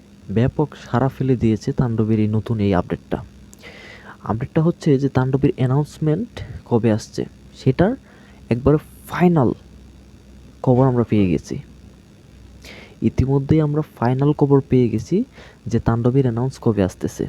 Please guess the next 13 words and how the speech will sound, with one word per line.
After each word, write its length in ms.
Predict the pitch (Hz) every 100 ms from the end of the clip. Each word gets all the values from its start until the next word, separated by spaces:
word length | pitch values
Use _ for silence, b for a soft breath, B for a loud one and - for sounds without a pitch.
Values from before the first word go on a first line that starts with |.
| - - -
এর 180 | 117
আগেও 200 | 123 131
আমি 160 | 143 139
বেশ 180 | 123 127 -
কিছুবার 380 | 143 135 131
বলেছি, 440 | 110 101 110 170 233 - B B B B -
but 140 | 117 -
সেটা 240 | 123 123
just 400 | 113 117 - 127
রিউমার 480 | 113 107 117 127 131
ছিল, 300 | - 147 196 - -
কিন্তু 260 | 123 113 117
এবার 260 | 123 175